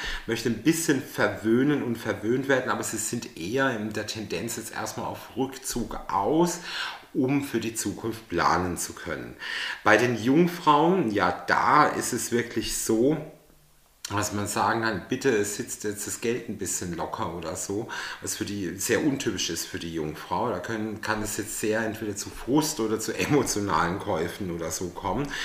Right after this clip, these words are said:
Hier ein bisschen aufpassen. Ähm, absolute Leidenschaft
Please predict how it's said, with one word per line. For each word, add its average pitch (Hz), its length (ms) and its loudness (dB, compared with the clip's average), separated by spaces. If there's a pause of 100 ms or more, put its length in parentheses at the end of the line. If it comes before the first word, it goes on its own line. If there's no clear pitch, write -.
(260)
Hier 139 180 4
ein 139 140 2
bisschen 131 260 -2
aufpassen. 143 800 0 (480)
Ähm, 123 380 2 (140)
absolute 131 440 2
Leidenschaft 113 680 0